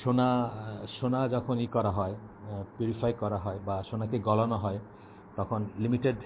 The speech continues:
হিট দেওয়া হয় যাতে সোনাটা গলে খাতটা এটা থেকে বের হয়ে যায়। আহ, এটা হচ্ছে, আহ, প্রশ্নের, আহ, ই বলছেন উনি, যে যখন হচ্ছে মন যখন প্রশ্ন করে বা সত্য খুঁজতে শুরু করে, তখন সে সত্য থেকে মিথ্যাকে আলাদা করতে পারে বা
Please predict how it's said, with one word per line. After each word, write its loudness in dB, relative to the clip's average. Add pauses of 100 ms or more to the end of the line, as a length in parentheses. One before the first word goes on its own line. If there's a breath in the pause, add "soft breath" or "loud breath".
হিট 4 (100)
দেওয়া 4
হয় -2
যাতে -4 (100)
সোনাটা 0
গলে 2
খাতটা -2
এটা -2
থেকে -2
বের 4
হয়ে 2
যায়। -4
আহ, -6 (240)
এটা 4
হচ্ছে, 2
আহ, 0 (200)
প্রশ্নের, 4
আহ, -2
ই 2
বলছেন 4
উনি, -2
যে -4
যখন 0
হচ্ছে -2 (720)
মন 2
যখন -2
প্রশ্ন -4
করে 0
বা 2 (260 loud breath)
সত্য 0
খুঁজতে -6
শুরু -2
করে, 0 (420 loud breath)
তখন -2
সে -2 (120)
সত্য -4
থেকে -2
মিথ্যাকে -4
আলাদা 0
করতে -4
পারে -2
বা 2